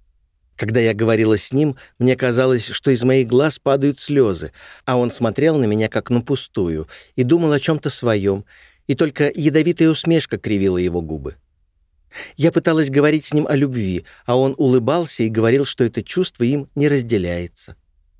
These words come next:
Потом он бросил меня, и я долго переживала, даже хотела покончить с собой.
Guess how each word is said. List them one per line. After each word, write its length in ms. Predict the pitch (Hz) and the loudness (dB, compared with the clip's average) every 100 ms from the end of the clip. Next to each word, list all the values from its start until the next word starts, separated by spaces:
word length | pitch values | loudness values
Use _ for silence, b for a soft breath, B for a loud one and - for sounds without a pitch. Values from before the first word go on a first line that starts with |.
| _ _ - | _ _ -4
Потом 280 | 185 190 | 0 2
он 140 | 190 165 | 2 4
бросил 340 | 196 208 120 | 2 2 0
меня, 360 | 110 104 101 95 B B | 2 2 0 -4 B B
и 80 | 139 | 2
я 140 | 135 | 2
долго 300 | 127 180 165 | 4 2 2
переживала, 680 | 160 151 135 127 107 92 104 | 0 0 2 2 2 0 0
даже 220 | 147 160 | 0 -2
хотела 320 | 180 190 208 | -2 0 0
покончить 500 | 202 202 147 127 113 | 0 0 0 0 -4
с 40 | - | -6
собой. 380 | 120 98 73 | -6 -4 -8